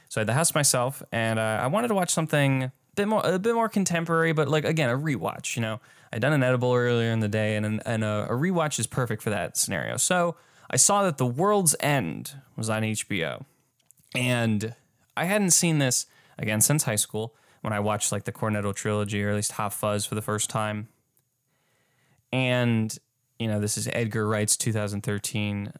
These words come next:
uh, final film in the Cornetto trilogy, all about a group of friends who get together again after years of being apart to attempt the Golden Mile, which is a, um, uh, a beer crawl,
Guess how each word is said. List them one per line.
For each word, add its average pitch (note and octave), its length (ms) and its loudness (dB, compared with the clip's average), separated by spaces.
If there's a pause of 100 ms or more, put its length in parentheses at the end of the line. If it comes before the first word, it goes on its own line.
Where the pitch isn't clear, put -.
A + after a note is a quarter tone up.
uh, G#2+ 180 -4
final D3+ 340 0
film G#2 220 -2
in G2+ 80 -4
the G2 60 -6
Cornetto G#2 360 -4
trilogy, G#2 580 -4 (360)
all A2 140 0
about G2+ 220 -2
a G2+ 40 -2
group G2+ 180 -6
of F#2+ 80 -8
friends G#2 420 -2
who G#2+ 80 -2
get G#2 160 -4
together G#2 500 -2
again G#2 300 -4
after G#2 300 -6
years A2+ 360 0
of G#2+ 60 -4
being G#2+ 200 -2
apart G#2 420 -4
to G#2 280 -6 (280)
attempt A2+ 360 -6 (240)
the B2 60 -4
Golden B2+ 400 2
Mile, A#2+ 460 2
which A#2 200 -2
is G#2+ 160 -2
a, G#2 280 0
um, G#2 540 -4 (680)
uh, G#2+ 420 -6
a - 80 -6
beer A2 500 -2
crawl, A2 640 -2